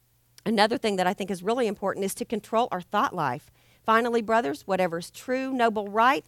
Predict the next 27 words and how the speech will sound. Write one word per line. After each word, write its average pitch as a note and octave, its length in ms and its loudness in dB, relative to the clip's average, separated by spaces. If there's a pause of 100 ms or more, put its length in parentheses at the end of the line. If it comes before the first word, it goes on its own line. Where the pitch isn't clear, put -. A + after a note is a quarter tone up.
pure, B3+ 240 -4
lovely, G#3 360 0
admirable, A#3+ 480 0
if G3 200 -4
anything C4 380 -4
is G3+ 140 -6
excellent A3+ 360 -6
or G3 40 -6
praiseworthy, G#3+ 640 -4 (380)
think A#3 180 0
about F#3 280 0
such - 300 -6
things." - 440 -10 (400)
And G3 100 0
I G3 80 0
think A3 220 -4
sometimes A3 460 -4
we A3+ 120 0
need C4 160 -2
to C#4 60 -4
control A3+ 380 0
our A3 80 0
minds. G3+ 320 -2
We G3+ 60 -6
can't A#3 280 -4
let A#3 120 0
ourselves, A#3 600 2